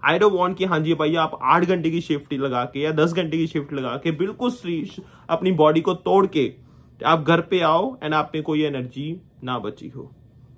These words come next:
स्टडी करने के लिए या अपनी असाइनमेंट्स बनाने के लिए या फिर प्रेजेंटेशन बनाने के लिए या फिर उसके बाद आपने अगर कॉलेज जाना है, उन चीजों के लिए सोचो समझो भाई। ये कहनी चीजें आसान है कि हाँ जी भाई, कोई चक्कर नहीं, वेयरहाउस की जॉब कर लेने हैं जी, फिजिकल काम कर लांगे, कोई चक्कर नहीं है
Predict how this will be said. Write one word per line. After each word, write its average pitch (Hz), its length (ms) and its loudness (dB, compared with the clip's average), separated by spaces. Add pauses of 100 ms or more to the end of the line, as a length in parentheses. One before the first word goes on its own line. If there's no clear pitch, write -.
(400)
स्टडी 156 300 4
करने 101 300 -6
के 98 100 -14
लिए 104 180 -4
या 135 100 0
अपनी 135 160 -4
असाइनमेंट्स 170 520 -2
बनाने 131 340 -2
के 123 100 -6
लिए 123 100 -4
या 160 140 0
फिर 165 140 -4
प्रेजेंटेशन 196 600 4
बनाने 135 340 -4
के 147 60 -4
लिए 170 100 0
या 170 100 0
फिर 180 140 -4
उसके 180 240 -4
बाद 180 140 -2
आपने 170 220 -6
अगर 180 160 -2
कॉलेज 202 380 4
जाना 120 240 -6
है, - 220 -12 (320)
उन 202 140 2
चीजों 135 300 -4
के 117 140 -12
लिए 98 160 -8
सोचो 156 480 -2
समझो 113 480 -8
भाई। - 200 -10 (600)
ये 156 60 -2
कहनी 165 340 2
चीजें 185 300 -2
आसान 156 380 0
है 175 80 -4
कि 165 100 -4
हाँ 175 140 -2
जी 156 140 0
भाई, 151 180 -2
कोई 156 160 -4
चक्कर 151 280 -4
नहीं, 156 100 -2
वेयरहाउस 143 320 -2
की 151 60 -10
जॉब 135 240 -4
कर 131 180 -4
लेने 131 200 -4
हैं 165 100 -4
जी, 180 100 -4
फिजिकल 151 340 -2
काम 139 240 -6
कर 131 160 -2
लांगे, 156 260 -2
कोई 160 160 -4
चक्कर 143 300 -6
नहीं 180 180 -2
है 202 240 0